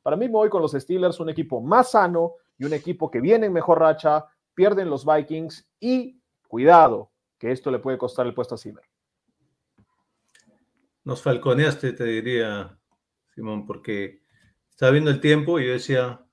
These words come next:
Speaker 2: "Vamos a hacer un programa de hora y media, lo vamos a poder lograr". Y luego, pa, te mandaste dos discursos seguidos y ya estamos en una hora y cuarenta.
Speaker 1: Lo siento,
Speaker 2: Nos falconeamos.
Speaker 1: estoy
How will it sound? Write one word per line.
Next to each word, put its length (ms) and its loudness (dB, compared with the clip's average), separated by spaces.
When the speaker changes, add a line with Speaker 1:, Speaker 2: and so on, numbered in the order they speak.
Speaker 2:
"Vamos 280 2
a 40 -8
hacer 200 -2
un 140 -2
programa 360 4
de 60 -2
hora 100 -2
y 60 -6
media, 380 -8
lo 140 -4
vamos 240 0
a 80 -4
poder 200 0
lograr". 460 0
Y 60 -6
luego, 220 6
pa, 340 2
te 80 -4
mandaste 440 2
dos 240 6
discursos 440 -2
seguidos 420 2
y 40 -4
ya 180 0
estamos 380 -4
en 120 -12
una 160 -12
hora 120 -8
y 80 -10
cuarenta. 460 -14
Speaker 1:
Lo 180 -2
siento, 440 8
Speaker 2:
Nos 60 0
falconeamos. 380 6
Speaker 1:
estoy 100 -6